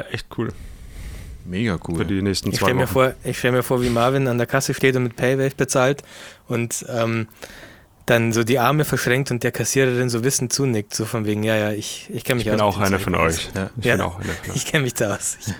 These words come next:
Speaker 3: kann das schon.
Speaker 2: Ja, und der
Speaker 1: Kannst
Speaker 2: Tobi
Speaker 1: aber da
Speaker 2: steht dann
Speaker 1: die
Speaker 2: dahinter
Speaker 1: Motorrad-,
Speaker 2: und,
Speaker 1: ja, stimmt,
Speaker 2: ähm, zahlt dann mit der Uhr und dann kriegt er noch mehr Props für das, was er gerade getan hat.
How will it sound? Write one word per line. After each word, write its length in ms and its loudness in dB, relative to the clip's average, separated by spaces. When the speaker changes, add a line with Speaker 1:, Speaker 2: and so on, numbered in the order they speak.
Speaker 3:
kann 140 -2
das 100 -6
schon. 200 -8
Speaker 2:
Ja, 100 4
und 160 2
der 60 4
Speaker 1:
Kannst 100 2
Speaker 2:
Tobi 120 6
Speaker 1:
aber 60 4
da 60 6
Speaker 2:
steht 160 4
dann 120 2
Speaker 1:
die 100 4
Speaker 2:
dahinter 340 6
Speaker 1:
Motorrad-, 400 0
Speaker 2:
und, 120 0
Speaker 1:
ja, 160 4
stimmt, 280 0
Speaker 2:
ähm, 200 -4
zahlt 240 0
dann 120 4
mit 140 2
der 160 4
Uhr 220 4
und 160 0
dann 240 0
kriegt 260 -6
er 80 2
noch 160 0
mehr 160 0
Props 500 -6
für 160 -8
das, 220 -6
was 80 -8
er 80 -4
gerade 240 -4
getan 360 -8
hat. 140 -14